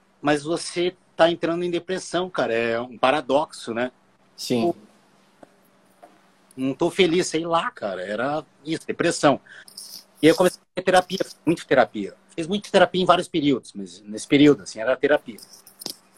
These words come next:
Speaker 1: E aí, uma coisa que ele me perguntava era assim, "Irata, o que que você gosta de comer?" Eu falei, "Cara,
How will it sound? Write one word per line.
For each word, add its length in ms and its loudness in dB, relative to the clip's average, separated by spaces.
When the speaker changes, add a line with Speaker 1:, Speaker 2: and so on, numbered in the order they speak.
Speaker 1:
E 60 8
aí, 460 2
uma 180 0
coisa 240 2
que 80 -6
ele 80 -2
me 120 -2
perguntava 480 -4
era 100 -4
assim, 360 -8
"Irata, 360 -2
o 40 -12
que 120 -20
que 80 -18
você 100 -8
gosta 280 -2
de 100 -12
comer?" 380 -4
Eu 1600 -20
falei, 160 -10
"Cara, 340 -4